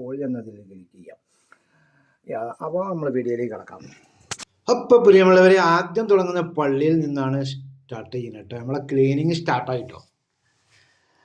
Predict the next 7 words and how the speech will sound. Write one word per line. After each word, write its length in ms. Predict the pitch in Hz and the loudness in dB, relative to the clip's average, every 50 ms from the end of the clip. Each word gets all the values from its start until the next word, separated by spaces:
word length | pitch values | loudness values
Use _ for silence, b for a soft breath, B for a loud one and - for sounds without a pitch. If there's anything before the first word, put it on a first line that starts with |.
| _ _ _ _ _ _ _ _ _ | _ _ _ _ _ _ _ _ _
അങ്ങനെ 220 | 185 196 214 233 226 226 220 | 0 2 2 2 2 2 2
പള്ളിയുടെ 440 | 196 185 185 180 190 202 208 220 226 208 202 | 4 4 6 10 10 10 10 10 10 10 10
ഓരോ 160 | 202 202 202 190 185 | 10 10 8 6 4
അംഗങ്ങളും 560 | 175 170 170 170 170 170 170 170 175 175 175 175 170 | 2 2 2 2 2 2 2 2 0 0 2 2 2
അങ്ങനെ 240 | 165 160 165 165 165 165 | 4 6 6 6 4 4
ക്ലിയർ 260 | 156 135 131 135 135 139 143 | 2 4 4 4 4 4 0
ആക്കിയിട്ട് 360 | 135 139 135 135 131 135 | -2 -2 -4 -6 -6 -6